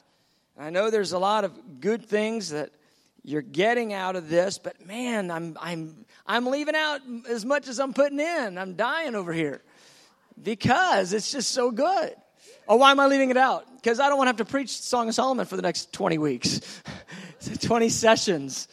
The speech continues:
So, uh, yeah, it's just enough to whet your appetite. So,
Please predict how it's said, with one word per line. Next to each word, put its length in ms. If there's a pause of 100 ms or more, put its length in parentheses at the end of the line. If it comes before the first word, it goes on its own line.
(420)
So, 400
uh, 440 (760)
yeah, 480
it's 180
just 240
enough 240
to 100
whet 460
your 120
appetite. 600 (540)
So, 500